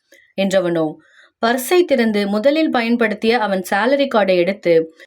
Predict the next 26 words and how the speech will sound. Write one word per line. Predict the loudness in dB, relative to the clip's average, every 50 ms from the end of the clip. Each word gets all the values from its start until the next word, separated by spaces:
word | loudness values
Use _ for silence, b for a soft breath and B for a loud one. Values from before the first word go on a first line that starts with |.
| _ _ _ _ _ _ _ _ 0
கோகனதையின் | 0 0 0 0 -2 0 2 2 2 2 2 0 0
கையை | 0 0 0 2 2 2 2 2
இழுத்து | 0 0 0 0 -2 -2 -2 -4 -2 -2 0 0
உள்ளங்கையில் | 2 2 2 2 2 0 0 0 0 0 0
பதித்தான். | 0 -4 -4 -4 -4 -6 -6 -6 -8 -14 _ _ _ _ _ _ _ _ _ _ _ _ _ _ _
"என் | -2 0 2
ஆடிட்டர் | 2 2 2 2 0 0 0 -2 -2 0 0
ஜாப் | 0 0 -2 -2 -2 -2
சேலரி | 0 0 0 0 -2 -4 -4 -6
இதுல | -4 -2 -2 -2
தான் | 0 0 0
என்டர் | 0 -2 0 0 0 2
ஆகும். | 2 0 0 -4 -8 -10 -12 _ _ _ _
இது | -8 -4 -2
வரைக்கும் | 0 0 0 0 -2 0
யார்கிட்டயும் | 2 0 0 0 -2 -4 -4 -4 -4 -2 0
சொன்னதில்ல" | 0 0 0 0 0 -2 -2 -4 -6 -6 _ _ b b b b b b b -4
என்றவனோ, | -2 0 0 0 0 0 0 0 0 -2 -4 -6 B B B B B
அவளை | B 0 0 2 2 0 0
நடு | -2 -2 -4 -2 0 0 0 2
வீதியில் | 2 0 2 4 4 4 4 2
விட்டுவிட்டு | -2 -2 -2 -2 -2 -2 -4 -2 0 0 0 0 0 0
பைக்கை | 0 2 0 2 2 2 2 2
நேராக | 2 0 0 2 2 2 0 0 0 -2 -2
வீட்டுக்கு | 0 -2 -4 -4 -6 -4 -4 -4
அழுத்தினான். | -4 -4 -6 -8 -8 -8 -8 -10 -12 -14 _